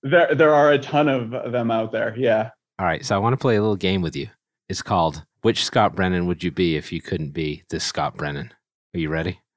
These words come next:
Speaker 1: I am ready.
Speaker 2: <laughs> So I found three Scott Brennans online who might be good alternative identities for you. I'm gonna read to you their descriptions of themselves, and then you can tell me which one's your favorite.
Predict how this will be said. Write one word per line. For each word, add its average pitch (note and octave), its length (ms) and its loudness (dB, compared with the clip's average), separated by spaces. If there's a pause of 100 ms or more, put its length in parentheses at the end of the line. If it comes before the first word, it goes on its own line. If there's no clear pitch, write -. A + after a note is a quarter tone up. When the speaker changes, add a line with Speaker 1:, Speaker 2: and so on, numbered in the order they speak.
(120)
Speaker 1:
I C3+ 160 4
am E3 140 4
ready. E3+ 440 2
Speaker 2:
<laughs> - 60 -2 (1200)
So - 140 2
I F2+ 80 4
found C3+ 260 4
three A#2 200 0
Scott G2 340 0
Brennans F2 340 -2
online D#2 420 -2
who E2 100 -6
might D#2 200 -4
be D#2 200 -4
good F2 200 -4
alternative E2 520 -2
identities C#2+ 500 -6
for D2 160 -8
you. D2 160 -8 (120)
I'm G#2 100 -4
gonna A#2 120 4
read A#2+ 340 4
to B2 100 -2
you G#2+ 320 4
their F2 200 2
descriptions F#2+ 600 -4
of G2+ 80 -4
themselves, A2 420 -2
and E2+ 80 -4
then D#2+ 80 -2
you E2 60 -4
can E2+ 120 -8
tell E2+ 140 -4
me D2+ 140 -4
which D2+ 240 -6
one's D2 160 -8
your C#2+ 80 -10
favorite. - 400 -10